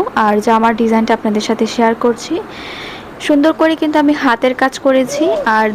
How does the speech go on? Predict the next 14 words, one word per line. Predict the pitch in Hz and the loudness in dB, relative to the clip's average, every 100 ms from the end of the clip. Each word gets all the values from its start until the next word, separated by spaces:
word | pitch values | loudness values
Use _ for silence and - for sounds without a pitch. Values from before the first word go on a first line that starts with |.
| 240 | 0
দেখলে | 254 285 294 285 | -2 0 2 4
মনে | 269 262 294 | 4 4 4
হচ্ছে | 277 - 277 247 | 0 2 0 2
যে | 262 254 | 2 2
হয়তো | 220 - 233 220 | 0 2 0 2
এটা | 226 233 | 2 2
মেশিনে | 233 254 285 247 226 208 | 2 2 2 2 2 2
করা। | 196 269 - - - 508 403 226 214 | 2 2 -2 -12 -12 -12 -4 0 0
আর | 208 - - - | 0 -4 -12 -6
এই | 233 | -2
যে | 233 | 0
দেখুন, | 233 - 285 | 0 2 2
এই | |
যে | 285 | 2